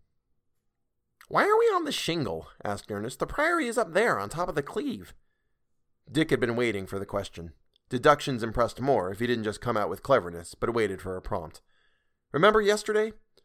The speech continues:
Selwood seemed to turn up suddenly with Foes and Fessel. If they'd been walking on the beach, we'd have seen them ages before they arrived, but we didn't. Therefore, there must be a secret way, a smuggler's tunnel." Violet found some pieces of the fossil.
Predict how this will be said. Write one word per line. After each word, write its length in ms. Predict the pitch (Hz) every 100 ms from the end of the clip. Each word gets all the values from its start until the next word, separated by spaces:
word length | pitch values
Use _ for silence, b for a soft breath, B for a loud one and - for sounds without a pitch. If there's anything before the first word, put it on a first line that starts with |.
| _ _
Selwood 480 | - 185 156 127
seemed 200 | - 143
to 60 | 117
turn 220 | 135 139
up 120 | 120
suddenly 440 | 104 151 120 92 90
with 140 | 98
Foes 320 | - 135 107
and 100 | 98
Fessel. 400 | - 123 - 65 - _ _ _ _
If 80 | -
they'd 160 | 123
been 180 | 120 117
walking 340 | 120 120 120 113
on 80 |
the 80 | 107
beach, 340 | 101 143 110 117
we'd 120 | 117
have 100 | 110
seen 180 | 151 120
them 140 | 110
ages 320 | 151 135 113
before 280 | 104 - 107
they 140 | 98
arrived, 540 | 95 107 101 78 87 -
but 140 | 110
we 120 | 110
didn't. 400 | 110 143 82 69 - _ _ _ _ -
Therefore, 480 | 123 151 - 90 95
there 120 | 117
must 220 | 113 -
be 100 | 123
a 60 | 135
secret 400 | - 190 107 -
way, 240 | 71 87 - _ _
a 80 | 117
smuggler's 540 | - 175 143 98 90
tunnel." 340 | - 82 64 - _ _ _ _ _ _ _ _ _ -
Violet 380 | 110 127 113
found 240 | - 113 107
some 140 | 107
pieces 280 | 107 98 95
of 120 | 95
the 40 | 92
fossil. 500 | - 95 - 82